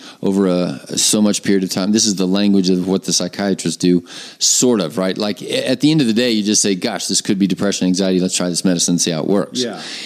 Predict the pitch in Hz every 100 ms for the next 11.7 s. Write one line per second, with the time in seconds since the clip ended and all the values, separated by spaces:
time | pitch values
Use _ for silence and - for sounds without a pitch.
0 | - - 110 - 110 98 - 135 135 107
1 | - 120 117 113 104 98 95 92 92 -
2 | - - 107 101 120 135 - 113 113 -
3 | 101 92 92 - 85 82 - - - _
4 | _ _ _ 120 101 85 95 - - 104
5 | - - - - - 101 98 92 - -
6 | - 107 104 101 104 101 - 120 127 113
7 | 113 120 143 185 135 110 98 98 98 92
8 | 92 90 90 98 95 113 147 135 98 -
9 | 90 85 85 87 85 90 85 85 98 131
10 | 113 160 90 90 113 87 127 131 82 -
11 | 85 92 90 131 156 -